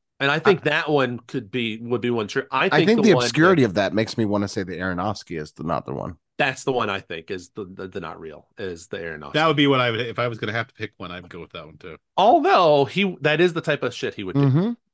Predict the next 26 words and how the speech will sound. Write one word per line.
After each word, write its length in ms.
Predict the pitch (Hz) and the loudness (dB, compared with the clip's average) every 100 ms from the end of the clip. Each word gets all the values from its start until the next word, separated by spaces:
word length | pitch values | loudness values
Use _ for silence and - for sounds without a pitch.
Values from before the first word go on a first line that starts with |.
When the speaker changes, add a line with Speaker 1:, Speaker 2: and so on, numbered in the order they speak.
| _ _ | _ _
Speaker 1:
So 320 | - - 123 - - _ _ _ | -10 -2 0 0 -8 _ _ _
Speaker 2:
I'd 220 | 135 160 | 0 2
be, 80 | 156 | 4
Speaker 1:
there 100 | 143 | 4
we 60 | 196 | 6
Speaker 2:
I'd 160 | 147 | 4
Speaker 1:
go. 60 | 147 | 4
Speaker 2:
love 220 | 127 165 | 2 2
for 340 | 147 131 120 - | 2 2 2 -2
him 140 | 120 110 | -6 -6
to 100 | 110 | -8
join 320 | 101 113 110 | -4 -4 -2
the, 240 | 104 107 92 | -4 -6 -6
the 100 | 101 | -12
superhero 560 | - 135 92 95 87 | -8 -8 -4 -4 -4
realm. 240 | 87 87 90 _ _ - | -4 -6 -8 _ _ -6
He'd, 220 | 104 131 | -4 -4
Speaker 1:
Yeah. 180 | 110 151 147 | -4 -6 -8
Speaker 2:
he'd 160 | - 160 | 0 4
be 60 | 147 | 6
very 240 | 165 156 | 6 6
Nolan-esque 720 | 139 143 139 127 123 127 - | 6 6 4 4 2 0 -2
in 80 | 110 | -6
his, 240 | 107 101 | -6 -6
uh, 140 | 101 101 | -4 -6
approach, 500 | 104 - 104 - | -6 -4 -4 -4